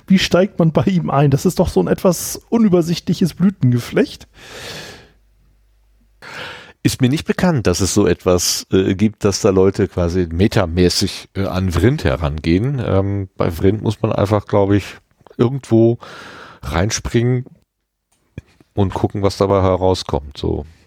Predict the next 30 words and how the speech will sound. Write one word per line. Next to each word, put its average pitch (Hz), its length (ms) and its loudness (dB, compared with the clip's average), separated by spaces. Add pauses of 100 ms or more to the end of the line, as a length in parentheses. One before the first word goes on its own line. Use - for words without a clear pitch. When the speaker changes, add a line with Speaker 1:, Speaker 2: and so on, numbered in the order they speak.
(120)
Speaker 2:
mehr, 92 380 -4
mehr 98 380 -2
geht 101 260 -2
wahrscheinlich - 440 -4
nicht. - 200 -8
Und 90 80 -2
dann 85 80 0
gibt's 87 140 0
dann 95 80 2
noch 87 100 0
die 95 140 2
Wochendämmerung, 92 720 0
wo 87 80 2
er 82 60 4
dabei 80 340 0
ist. - 480 -6
Und 82 260 -8 (760)
also - 300 0
der - 320 -4
ist 104 80 -4
schon 107 180 -2
ziemlich 107 280 -2
rege, 90 240 2
was 76 240 -4
das - 180 -6
Podcasten - 560 -6
angeht. 73 480 -10 (800)
Speaker 1:
Ja, 196 100 -2
so 185 100 -4
etwas. - 440 -10